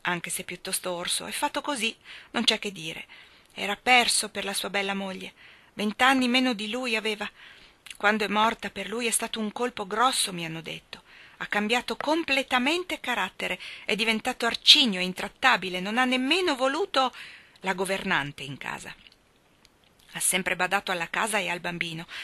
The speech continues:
Era stato scapolo per anni prima di sposarsi e ci era abituato, ma non è la vita adatta a un bambino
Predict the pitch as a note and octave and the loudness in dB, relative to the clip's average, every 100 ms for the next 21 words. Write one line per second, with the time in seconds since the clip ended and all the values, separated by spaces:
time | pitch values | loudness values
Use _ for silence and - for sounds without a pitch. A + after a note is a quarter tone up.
0 | - - - - - G#3+ A#3 B3+ B3+ A#3+ | -12 -16 -20 -14 -2 2 2 0 0 2
1 | C4 C4 C4 A#3 A3 A3 D4 A#3 - G3+ | 4 4 2 2 4 6 6 4 0 -4
2 | G3 F#3+ - G3+ G3 F#3+ F#3+ - F#3 F#3 | -4 -4 -6 -4 -2 0 2 0 -2 -6
3 | - - F3+ F3+ F3+ F#3 G3+ A#3 - F#3+ | 0 4 4 4 0 -2 2 2 2 -6
4 | - - - - - A3+ A3 A3+ C#4 C#4 | -6 -10 -12 -6 4 4 6 8 8 8
5 | F#3+ F3+ - D#3+ D#3 D3+ D3+ D#3 D3+ D#3 | 6 2 -4 0 0 0 -6 -4 -4 -4
6 | D3+ D3 D3+ | -6 -8 -10